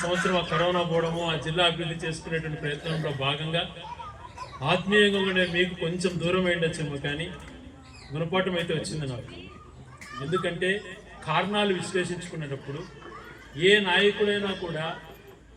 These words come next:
ప్రజలతో బంధం లేకపోయినా, ప్రజలతో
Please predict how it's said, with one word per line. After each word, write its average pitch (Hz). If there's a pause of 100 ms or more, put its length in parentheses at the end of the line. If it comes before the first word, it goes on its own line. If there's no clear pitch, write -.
(180)
ప్రజలతో 220 (180)
బంధం 175 (100)
లేకపోయినా, 156 (880)
ప్రజలతో 220